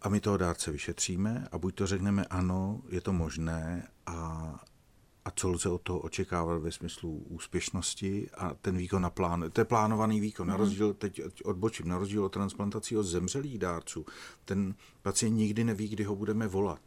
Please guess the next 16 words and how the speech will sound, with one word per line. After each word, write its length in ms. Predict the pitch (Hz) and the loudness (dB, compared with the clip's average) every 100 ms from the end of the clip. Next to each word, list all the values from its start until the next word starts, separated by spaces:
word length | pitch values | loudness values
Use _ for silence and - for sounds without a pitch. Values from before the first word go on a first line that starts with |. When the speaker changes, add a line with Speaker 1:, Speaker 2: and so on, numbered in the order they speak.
| - | -10
Speaker 1:
protože 380 | 95 - 95 | -8 -6 -6
my 100 | 92 | -4
nevíme, 360 | 92 95 95 95 | -2 -2 0 -2
kdy 140 | 87 | -4
ten 160 | 87 95 | -4 -2
dárce 360 | 92 90 - 101 | 0 -2 -2 -4
bude 260 | 98 107 | 0 0
a 40 | 101 | 2
může 220 | 95 92 | 0 0
to 100 | 95 | -2
být 160 | 92 | -2
v 80 | 87 | -2
sobotu 340 | - 82 90 92 | -2 0 0 0
ve 100 | 87 | 2
dvě 200 | 82 90 | 2 2
ráno 480 | 87 87 92 92 | 2 2 0 -2